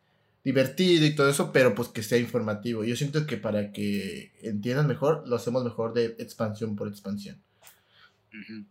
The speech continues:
Speaker 2: Sí, y de hecho, eh, no tanto de comenzar ya bien con el tema del día de hoy, eh, la siguiente semana, eh, vamos a tener podcast sobre una expansión, Astral Radiance, porque sale. Entonces, por si están interesados, vamos a tener un,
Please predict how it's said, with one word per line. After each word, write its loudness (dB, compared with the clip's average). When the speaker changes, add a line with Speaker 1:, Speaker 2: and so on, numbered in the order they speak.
Speaker 2:
Sí, 2
y 2
de 4
hecho, 4
eh, 2
no 0
tanto -2
de 0
comenzar -2
ya 2
bien -4
con -6
el -8
tema -4
del -6
día 0
de 0
hoy, 0
eh, 2
la 4
siguiente -2
semana, 2
eh, 4
vamos 0
a -4
tener -2
podcast -2
sobre 0
una 0
expansión, -4
Astral -6
Radiance, 0
porque -6
sale. 0
Entonces, -8
por -8
si -10
están 0
interesados, 0
vamos -6
a -14
tener -6
un, -14